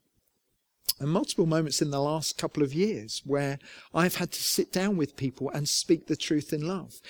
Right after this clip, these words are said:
If you continue with that course of action, your marriage will be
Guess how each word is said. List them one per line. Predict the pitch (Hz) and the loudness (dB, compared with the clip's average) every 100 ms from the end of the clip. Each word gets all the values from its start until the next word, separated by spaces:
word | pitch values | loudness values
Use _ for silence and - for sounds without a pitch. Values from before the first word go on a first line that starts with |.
| - | -2
If | - - 202 | 2 2 4
you | 196 | 2
continue | - 190 - - 294 262 196 135 135 165 - - | 4 4 6 4 4 4 6 4 2 -2 -10 4
with | 170 165 - | 8 8 8
that | 196 202 - | 4 4 0
course | - 190 - | 0 4 4
of | 170 | 4
action, | 160 165 - 147 135 | 0 -4 -2 0 0
your | 135 160 170 170 - | 4 8 8 6 0
marriage | 160 151 135 127 - | -2 0 0 -2 -2
will | 135 135 135 | 0 4 4
be | 131 127 | 2 -2